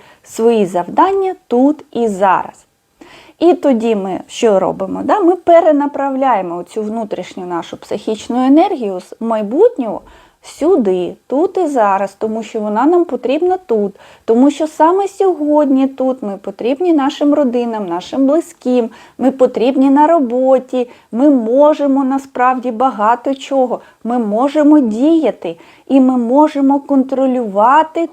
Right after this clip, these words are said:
тут і зараз ситуацію навколо себе. Так, прийміть те, що світ неправильний, що ми не можемо керувати цими процесами глобальними,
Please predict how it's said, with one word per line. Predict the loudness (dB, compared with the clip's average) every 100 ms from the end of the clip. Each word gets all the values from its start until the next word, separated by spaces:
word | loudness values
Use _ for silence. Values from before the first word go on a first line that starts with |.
| -6
тут | -4 -4 -4 -6
і | -6
зараз | -4 0 2 2 0 -4
ситуацію | -8 -6 -2 0 2 0 -4 -10 -8 -8 -10
навколо | -6 -6 -6 -2 0 0
себе. | -4 -2 -2 -2 -6 -14 -20 -20 _ _
Так, | 0 2 2 -2
прийміть | -6 -4 0 0 0 -4
те, | -2 -2 -4
що | -8 -10
світ | -10 -4 -2 -2 -4
неправильний, | -4 -4 -6 -2 2 2 2 -2 -4 -10 -14 _ _ _
що | -8 -2
ми | 2
не | 2 2
можемо | 0 -2 -2 2 2 0
керувати | -2 -2 -2 0 0 0 -2 -8
цими | -6 -4 -4
процесами | -6 -10 -10 -4 -4 -4 -8 -8
глобальними, | -6 -8 -2 0 0 -2 -2 -2